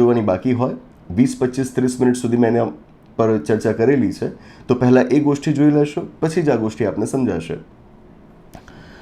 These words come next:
તો jus soliના સિદ્ધાંત પ્રમાણે તમારો એ પ્રદેશમાં જન્મ થયો છે, ફક્ત જન્મ થવાના કારણે તમે ત્યાંની નાગરિકતા માંગી શકો છો. તો આ રીતે ત્યાંના લોકોને નાગરિકતા મળી જતી. પહેલેથી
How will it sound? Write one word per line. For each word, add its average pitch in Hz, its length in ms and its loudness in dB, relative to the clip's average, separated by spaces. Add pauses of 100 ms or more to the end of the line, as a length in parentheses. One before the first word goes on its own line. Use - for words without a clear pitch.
(140)
તો 143 160 6
jus 220 240 4 (120)
soliના 170 420 2
સિદ્ધાંત 139 420 0
પ્રમાણે 95 400 -2 (260)
તમારો 160 360 2
એ - 100 -2
પ્રદેશમાં 131 460 0
જન્મ 110 180 0 (140)
થયો 117 340 4
છે, 175 120 -6 (320)
ફક્ત 147 300 0 (120)
જન્મ 147 200 2 (140)
થવાના 143 340 0
કારણે 123 300 0 (320)
તમે 143 240 2
ત્યાંની 123 240 2
નાગરિકતા 104 420 -2
માંગી 139 280 0
શકો 87 320 -6
છો. - 120 -8 (760)
તો 113 100 6
આ - 100 8
રીતે 147 220 2
ત્યાંના 123 240 4
લોકોને 110 300 -2
નાગરિકતા 98 400 -2
મળી 143 180 0
જતી. 127 260 -8 (1800)
પહેલેથી 226 560 4